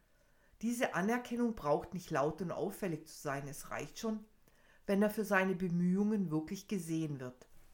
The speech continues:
Doch gerade der Erfolg und die Anerkennung sind für den Steinbock sehr wichtig. Er ist so zurückhaltend, dass seine Bemühungen und Erfolge den anderen gutgeschrieben werden, die nicht so zurückhaltend sind.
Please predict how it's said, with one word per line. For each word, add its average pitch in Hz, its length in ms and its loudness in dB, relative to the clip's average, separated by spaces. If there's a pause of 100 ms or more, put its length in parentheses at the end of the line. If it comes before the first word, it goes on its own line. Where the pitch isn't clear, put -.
Doch 202 200 -2
gerade 196 460 4
der 196 160 2
Erfolg 170 420 2
und 190 140 4
die 170 100 -2
Anerkennung 175 640 2
sind 170 260 2
für 170 140 -4
den 156 160 -2
Steinbock 160 480 -4
sehr 151 320 -2
wichtig. - 540 -14 (120)
Er 196 120 0
ist 202 160 0
so 285 160 0
zurückhaltend, 208 920 0
dass 185 160 2
seine 170 240 2
Bemühungen 190 720 2
und 160 220 -4
Erfolge 160 560 0
den 190 180 -2
anderen 208 420 -2
gutgeschrieben 165 760 -6
werden, 139 360 2 (520)
die 185 80 4
nicht 202 420 4
so 240 200 -2
zurückhaltend 139 920 -6
sind. - 360 -12